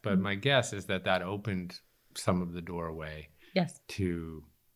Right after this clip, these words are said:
Speaker 1: the study of microbes again.
Speaker 2: And, and,
Speaker 1: Yeah.
Speaker 2: lo-, and other, th-, and, and certainly on also how it opened the doorway for how that could be, um, engineered or modified,
Speaker 1: Hmm.
Speaker 2: right?
Speaker 1: Yeah.
Speaker 2: Which is kind of what's happening now, where I think a lot of the,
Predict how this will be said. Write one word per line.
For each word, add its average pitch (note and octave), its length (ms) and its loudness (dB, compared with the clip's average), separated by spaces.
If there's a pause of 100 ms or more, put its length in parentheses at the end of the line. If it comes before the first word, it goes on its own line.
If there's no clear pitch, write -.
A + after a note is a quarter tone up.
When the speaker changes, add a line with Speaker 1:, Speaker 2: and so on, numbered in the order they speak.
(200)
Speaker 1:
the F#2 120 -2
study E2 460 2
of D2+ 160 -12
microbes D2+ 560 -12
again. G3+ 260 12
Speaker 2:
And, G3+ 140 6
and, F3+ 200 6
Speaker 1:
Yeah. E3+ 80 4
Speaker 2:
lo-, E3 100 4
and E3+ 180 0
other, E3+ 260 2
th-, E3 140 -10
and, D#3+ 380 0
and E3 180 0
certainly D#3 260 0
on D#3 200 0
also D3+ 260 -2
how C#3 640 -2 (160)
it E3+ 80 6
opened C#3+ 260 2
the D3 60 -2
doorway C#3 400 -2
for C3+ 160 -12
how C#3+ 200 0
that C3+ 200 -4
could C#3 160 -12
be, C3 420 -4 (300)
um, C3+ 540 -4 (140)
engineered C#3+ 580 2
or D3+ 140 -4
modified, C#3 500 -4 (260)
Speaker 1:
Hmm. G2 260 4 (300)
Speaker 2:
right? C#3+ 160 4
Speaker 1:
Yeah. G2+ 80 4
Speaker 2:
Which E2 100 2
is D3+ 80 2
kind C#3 200 -4
of C#3 60 -4
what's C#3+ 140 -12
happening C#3 360 -6
now, C3+ 280 -8 (340)
where D#3+ 140 -4
I D3+ 80 -6
think - 240 -10
a - 20 -6
lot C#3 140 -2
of C#3 60 -6
the, D3 200 -4